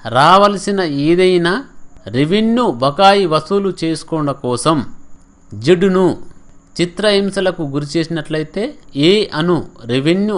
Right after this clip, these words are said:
అధికారి ఐపీసీ సెక్షన్ మూడు వందల ముప్పై ప్రకారము నేరము చేసినట్లు చెప్పబడుతుంది. డి ఏ అను ఒక జమీందారు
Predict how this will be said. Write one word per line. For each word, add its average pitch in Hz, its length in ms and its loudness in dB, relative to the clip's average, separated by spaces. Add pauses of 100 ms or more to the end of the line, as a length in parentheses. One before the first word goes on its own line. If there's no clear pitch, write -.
(100)
అధికారి 147 500 2 (1120)
ఐపీసీ 208 540 -6
సెక్షన్ 180 520 -4
మూడు 156 200 0
వందల 175 240 0
ముప్పై 147 280 -4
ప్రకారము 127 640 0 (760)
నేరము 185 380 2 (100)
చేసినట్లు 156 500 -4
చెప్పబడుతుంది. 123 680 -4 (1000)
డి 196 140 6 (1000)
ఏ 165 40 4 (200)
అను 156 160 -2 (400)
ఒక 135 160 0 (140)
జమీందారు 156 640 0